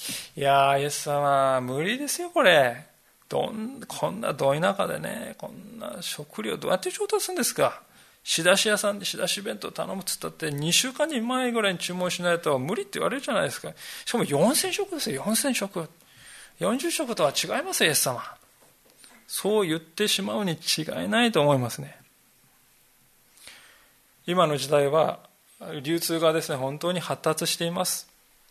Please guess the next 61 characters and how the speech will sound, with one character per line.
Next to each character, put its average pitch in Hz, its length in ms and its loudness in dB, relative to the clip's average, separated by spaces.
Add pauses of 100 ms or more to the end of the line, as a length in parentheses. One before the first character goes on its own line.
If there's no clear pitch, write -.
(460)
ロ 202 140 12
ボ 220 80 10
ッ - 20 6
ト 208 140 4
が 156 120 6
食 156 180 2
べ 190 40 2
物 196 220 4
を 175 60 4
で 165 80 0
す 165 100 -6
ね、 160 80 0
も 165 360 6
う - 60 -20
大 160 220 4
量 185 140 2
に 185 100 -4
作 226 240 -4
る 160 40 -2
時 143 140 -6
代 156 160 2
で 165 120 -6
す。 - 220 -10 (1040)
そ - 320 4
れ 269 140 12
で 311 100 6
も 302 140 10
依 185 140 8
然 220 200 8
と 233 140 8
し - 80 6
て 202 80 8
私 190 320 6
た 214 80 2
ち 185 160 -2
は、 185 400 12 (300)
今 233 440 6 (280)
あ 185 120 8
な 285 160 8
た 294 160 2
の 269 140 4
目 170 180 4
の 240 200 4
前 320 260 6
に 208 140 4
い 170 80 6
る 135 220 4 (260)
お 170 120 4
腹 240 360 2
を 254 100 4
空 - 200 0
か 247 140 2
せ 240 160 0
た 220 400 10 (320)
四 165 240 4
千 208 280 0
人 208 180 0
の 208 140 0
人 208 260 0
々 151 260 2
を 117 180 -2